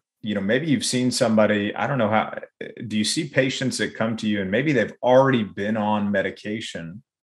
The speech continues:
for a long period of time, uh, and maybe it's twenty years in some cases or twenty-five years? What is the,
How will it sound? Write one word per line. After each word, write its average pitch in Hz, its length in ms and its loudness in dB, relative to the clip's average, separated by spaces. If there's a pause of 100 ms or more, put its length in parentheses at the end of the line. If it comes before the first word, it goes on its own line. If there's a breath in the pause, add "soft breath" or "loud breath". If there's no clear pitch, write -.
for 101 180 0
a 92 60 2
long 101 480 0
period 95 360 -2
of 80 160 -10
time, 107 520 -6 (580 soft breath)
uh, 90 360 0
and 101 420 2 (680)
maybe 110 300 0
it's 98 160 -6
twenty 117 340 -2
years 113 420 2
in 98 120 -4
some 87 260 -6
cases 85 420 -10
or 101 100 -8
twenty-five 104 580 0
years? 120 280 2 (520 loud breath)
What 131 260 8
is 143 180 6
the, 117 460 6